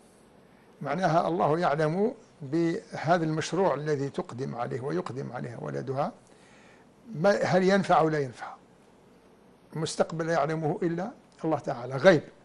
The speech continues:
والغيب لا يعلمه إلا الله تعالى. ولكن الاستخارة لا تستوجب أن نرى رؤيا،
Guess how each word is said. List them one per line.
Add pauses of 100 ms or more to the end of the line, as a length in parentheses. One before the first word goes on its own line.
(420)
والغيب
لا
يعلمه
إلا
الله
تعالى. (1400)
ولكن
الاستخارة (680)
لا
تستوجب
أن
نرى (120)
رؤيا،